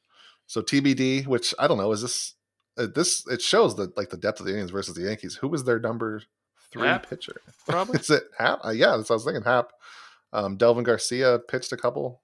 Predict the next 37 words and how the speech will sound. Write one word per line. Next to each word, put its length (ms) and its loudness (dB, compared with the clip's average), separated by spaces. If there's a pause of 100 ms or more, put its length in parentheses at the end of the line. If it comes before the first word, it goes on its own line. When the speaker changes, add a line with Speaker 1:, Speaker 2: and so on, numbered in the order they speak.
(120)
Speaker 1:
Um, 480 -8 (480)
Speaker 2:
Yeah, 180 -4
I 40 2
don't 80 0
know. 80 2
I, 80 4
Speaker 1:
who 100 -4
Speaker 2:
I 100 6
would 100 4
Speaker 1:
else? 80 -6
Speaker 2:
say, 160 6
Speaker 1:
I 40 0
don't 80 -4
know. 200 -8 (140)
'Cause 120 -6
Jed-, 140 8
Speaker 2:
honestly, 240 4
Speaker 1:
James 140 4
Speaker 2:
dude, 60 4
they, 40 10
Speaker 1:
Paxton's 340 4
injured. 400 -2 (440)
Speaker 2:
they 140 4
could 120 -2
Speaker 1:
Um, 40 -2
Speaker 2:
go 120 6
Speaker 1:
Jordan, 280 8
Speaker 2:
bullpen 40 -2
Speaker 1:
is 80 -2
Jordan 160 6 (120)
Speaker 2:
if 60 8
they 40 6
Speaker 1:
Montgomery 280 6
Speaker 2:
wanted. 100 2
Speaker 1:
injured 200 -2
or 80 0
anything? 340 -6